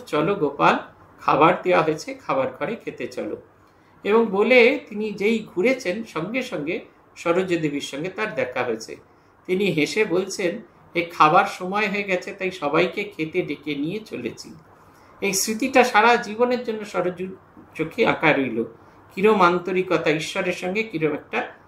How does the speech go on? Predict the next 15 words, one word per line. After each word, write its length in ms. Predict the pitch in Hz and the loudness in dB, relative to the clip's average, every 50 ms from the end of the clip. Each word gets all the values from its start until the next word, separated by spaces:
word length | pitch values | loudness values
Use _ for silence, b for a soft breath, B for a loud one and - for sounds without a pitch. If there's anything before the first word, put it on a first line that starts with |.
| _ _ _ _ | _ _ _ _
আন্তরিক 580 | 160 180 202 220 226 - 233 226 220 208 - - | 2 4 4 4 4 4 4 4 4 2 -4 -4
সম্পর্ক 540 | - 170 151 151 - 135 135 135 - - 127 | -2 -2 -2 -2 0 0 0 0 0 -4 -6
হতে 340 | 123 - - - 120 110 | -6 -8 -8 -6 -6 -4
হয়। 160 | 101 104 95 - - - - b b b b b b b b - | -2 -2 -4 -4 -6 -12 -20 b b b b b b b b -2
এবং 360 | 208 226 269 269 233 247 285 | 2 6 6 6 6 6 4
সেখানে 440 | - - - 185 - - 247 262 269 | 0 -2 -6 -6 -6 -4 -2 -2 -2
কিন্তু 280 | 262 - 262 254 262 254 | -2 -2 -2 -2 -2 0
কোথাও 420 | - 240 240 - 262 254 220 196 | 0 0 0 2 2 2 2 2
লোক 340 | 165 147 175 214 240 - - - | 0 0 2 0 0 0 -2 -2
দেখানো 360 | 240 233 - - 247 233 226 | -2 -2 -2 -4 -4 -4 -4
কোনো 240 | - 208 196 202 190 | -6 -8 -8 -4 -4
রকম 320 | 180 180 - 202 202 180 | -4 -4 -4 -6 -6 -4
ব্যাপার 280 | 156 143 143 - 147 - | -4 -4 -4 -4 -6 -4
স্যাপার 400 | - - 139 - - 117 113 113 | -4 -8 -10 -8 -6 -6 -6 -6
নেই। 140 | 107 107 | -8 -10